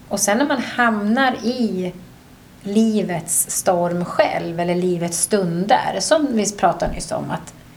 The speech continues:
i en relation så kan det trigga saker. Där och då kan du börja praoa på det du kanske har läst om eller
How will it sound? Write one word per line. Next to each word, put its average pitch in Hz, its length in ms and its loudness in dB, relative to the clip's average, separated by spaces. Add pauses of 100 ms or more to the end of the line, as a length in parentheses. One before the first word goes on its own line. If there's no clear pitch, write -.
(240)
i 262 240 0
en 233 120 2
relation 180 640 2
så 185 160 -4
kan 170 240 -2
det 165 60 -6
trigga 143 380 -8
saker. - 420 -6 (760)
Där 302 380 4
och 185 60 2
då 185 160 0
kan 180 220 -2
du 170 80 -2
börja 170 400 0 (920)
praoa 220 500 4 (320)
på 202 120 -2
det 170 260 0 (220)
du 180 100 -6
kanske 185 320 -2
har 175 120 -4
läst 180 500 -2
om 180 240 -2
eller 180 300 -4